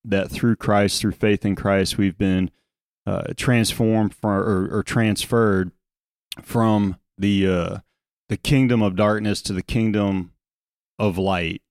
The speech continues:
And so now, as residents in the kingdom of light, residents of God's kingdom,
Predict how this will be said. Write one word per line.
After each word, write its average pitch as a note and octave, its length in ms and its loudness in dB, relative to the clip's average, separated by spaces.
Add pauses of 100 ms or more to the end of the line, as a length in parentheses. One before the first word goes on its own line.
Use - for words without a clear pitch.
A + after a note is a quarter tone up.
(680)
And A2 120 -2
so C3 180 2
now, A2+ 640 2 (580)
as B2 240 2
residents A#2 580 2
in G#2+ 60 2
the G#2 80 0
kingdom A2 560 0
of F#2 220 -2
light, G2+ 460 2 (400)
residents A2+ 580 2
of G2+ 260 0
God's G#2 440 2
kingdom, F#2 640 0